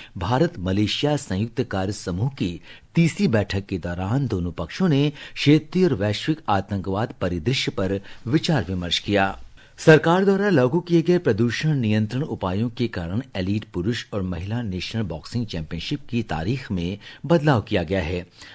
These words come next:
अब ये चार से दस जनवरी को आयोजित होगी। इससे पहले ये चैंपियनशिप ग्रेटर नोएडा के गौतम बुद्ध यूनिवर्सिटी में इकतीस दिसंबर से छह जनवरी तक होने वाली थी।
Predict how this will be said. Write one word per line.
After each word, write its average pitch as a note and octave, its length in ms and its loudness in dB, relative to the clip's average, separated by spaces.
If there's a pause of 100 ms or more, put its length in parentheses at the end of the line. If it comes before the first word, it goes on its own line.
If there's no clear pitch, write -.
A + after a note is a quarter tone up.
अब C3 160 6
ये D#3+ 160 6
चार A#2 320 0
से C#3 260 0
दस G2 260 -4
जनवरी F2 340 -2
को C3 200 2
आयोजित E2+ 360 -2
होगी। G#2 300 0 (280)
इससे B2 260 2
पहले C#3 320 0
ये D3+ 140 2
चैंपियनशिप F#2+ 680 -2 (260)
ग्रेटर D3 280 6
नोएडा C#3+ 280 4
के C#3 200 0
गौतम F#2+ 400 -2
बुद्ध G2 180 -2
यूनिवर्सिटी F2 680 -6
में C3 220 -2
इकतीस G2+ 440 -6
दिसंबर F#2+ 420 -4
से A#2 320 0 (300)
छह F#3+ 220 6
जनवरी F#2 460 -2
तक G#2 240 -4
होने A2+ 200 0
वाली E2+ 260 -4
थी। F2 300 -6